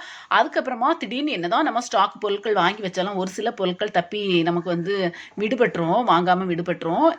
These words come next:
ஜ-, சில பொருள், சில பொருள் வாங்கினாலும் அது தீந்துரும். அந்த மாதிரி இது வந்து விடுபட்ட பொருள் ஆயிப்போச்சு. நம்மள்ட்ட வந்து பரல் உப்பு இருந்தது, ஆ, பொடி உப்புக்கு ஓர்மை இல்லை என்கிட்ட.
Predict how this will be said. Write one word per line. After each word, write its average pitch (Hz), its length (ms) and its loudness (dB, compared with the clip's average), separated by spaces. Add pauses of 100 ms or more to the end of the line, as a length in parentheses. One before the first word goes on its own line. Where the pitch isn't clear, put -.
ஜ-, 170 160 2
சில 170 220 2
பொருள், 233 400 0
சில 180 260 0
பொருள் 208 260 -4
வாங்கினாலும் 240 600 4
அது 302 160 0
தீந்துரும். 254 220 2
அந்த 170 200 2
மாதிரி 175 340 -2
இது 190 140 -4
வந்து 196 180 -6
விடுபட்ட 202 380 -2
பொருள் 175 240 -2
ஆயிப்போச்சு. 170 600 2 (580)
நம்மள்ட்ட 294 280 6
வந்து 262 460 6
பரல் 240 260 2
உப்பு 269 200 -6
இருந்தது, 196 460 0 (160)
ஆ, 196 240 4
பொடி 233 340 2
உப்புக்கு 247 480 -2
ஓர்மை 214 420 2
இல்லை 170 260 0
என்கிட்ட. 160 300 0